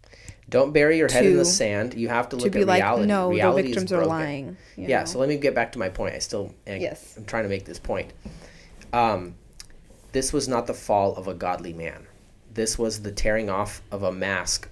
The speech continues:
Speaker 1: of a devilish man, which is horrible for us to even think about, but
Speaker 2: He
Speaker 1: this
Speaker 2: was
Speaker 1: is reality.
Speaker 2: unrepentant till the end, which
Speaker 1: He
Speaker 2: is
Speaker 1: was, he was
Speaker 2: sad.
Speaker 1: receiving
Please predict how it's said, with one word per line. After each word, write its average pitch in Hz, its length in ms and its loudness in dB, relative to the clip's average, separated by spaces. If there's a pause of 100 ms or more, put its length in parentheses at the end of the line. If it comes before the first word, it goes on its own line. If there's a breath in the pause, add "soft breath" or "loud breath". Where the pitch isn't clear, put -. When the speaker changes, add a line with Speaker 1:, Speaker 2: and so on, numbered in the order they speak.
Speaker 1:
of 87 300 -8
a 92 100 -8
devilish 87 520 -6
man, 92 300 -14 (640)
which 117 180 -4
is 107 240 -6
horrible 180 540 4
for 95 160 -2
us 87 160 -2
to 120 100 -4
even 120 200 -4
think 131 200 -4
about, 95 180 -2
but 92 140 -4
Speaker 2:
He 117 120 -2
Speaker 1:
this 120 80 0
Speaker 2:
was 117 160 2
Speaker 1:
is - 140 2
reality. - 160 4 (200)
Speaker 2:
unrepentant - 280 -2
till 196 180 -2
the 190 160 -2
end, 165 400 -2
which - 180 -6
Speaker 1:
He 139 80 2
Speaker 2:
is 139 80 2
Speaker 1:
was, 139 340 2 (140)
he - 240 -4
was 135 160 2
Speaker 2:
sad. 117 80 -2
Speaker 1:
receiving 139 640 2